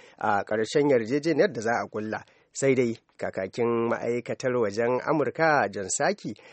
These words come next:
ta ce Kerry cewa ya yi idan har shirin nukiliyar ta Iran zai ta-, taimaka wajen samar da wutar lantarki domin amfanin mutanen ƙasarsa, to hakan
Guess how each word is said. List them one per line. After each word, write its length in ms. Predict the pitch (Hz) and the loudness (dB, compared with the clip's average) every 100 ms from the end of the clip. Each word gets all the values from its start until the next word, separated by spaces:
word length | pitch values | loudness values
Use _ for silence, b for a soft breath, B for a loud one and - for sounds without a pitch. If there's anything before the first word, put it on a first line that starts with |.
| B - | B -4
ta 200 | 113 110 | -2 -2
ce 300 | - 120 98 | -2 -4 -4
Kerry 380 | - 196 196 117 101 - - 135 | 2 2 2 0 -6 -10 -16 -12
cewa 360 | - 185 110 104 | -4 0 2 2
ya 80 | 110 | 0
yi 100 | 113 131 | -2 2
idan 260 | 156 175 | 4 4
har 340 | 170 214 202 202 | 4 2 2 -2
shirin 360 | - 202 156 131 | -4 -2 0 2
nukiliyar 540 | 160 156 123 139 117 | 2 2 0 2 0
ta 100 | - | -2
Iran 320 | - 165 180 147 | -2 0 0 -2
zai 540 | 113 135 120 104 101 98 - | 0 0 0 -4 -8 -12 0
ta-, 280 | 147 156 - | 2 2 0
taimaka 480 | 170 165 113 127 123 | 0 2 0 2 4
wajen 280 | 127 135 131 | 4 2 0
samar 260 | 139 151 | 0 0
da 80 | 147 | -2
wutar 160 | 135 165 | -4 -2
lantarki 460 | 156 156 160 156 131 B B | -4 -4 -8 -10 -14 B B
domin 200 | 175 202 202 | 2 4 4
amfanin 420 | 160 127 120 139 | 2 0 0 2
mutanen 540 | 160 156 123 120 135 | 2 2 0 0 0
ƙasarsa, 520 | - - 226 - 120 | -2 -4 -4 -4 -6
to 220 | - 107 104 | -4 -6 -2
hakan 360 | 170 185 113 | -2 -2 -4